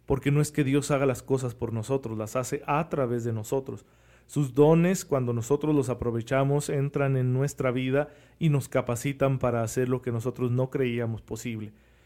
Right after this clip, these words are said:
Y esto es muy bueno porque Dios respeta de esa manera el proceso de maduración humana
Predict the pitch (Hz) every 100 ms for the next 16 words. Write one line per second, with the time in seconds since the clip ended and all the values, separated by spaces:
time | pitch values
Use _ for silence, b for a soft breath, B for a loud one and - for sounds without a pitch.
0 | b _ 143 165 160 156 160 156 143 135
1 | 135 143 135 143 - - 151 139 127 127
2 | 135 123 123 131 131 127 - _ _ 127
3 | 127 131 - 165 - 160 135 120 117 113
4 | 139 139 131 131 131 127